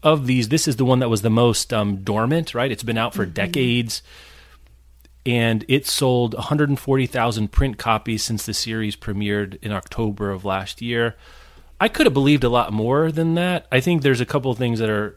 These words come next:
Speaker 1: working against it. One is I didn't know for a while that it was based on a book.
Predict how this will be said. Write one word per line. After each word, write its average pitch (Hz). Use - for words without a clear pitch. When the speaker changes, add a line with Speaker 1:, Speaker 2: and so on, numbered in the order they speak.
Speaker 1:
working 123
against 104
it. 101
One 120
is 107
I 208
didn't 135
know 127
for 123
a 107
while 139
that 113
it 113
was 107
based 202
on 98
a 87
book. -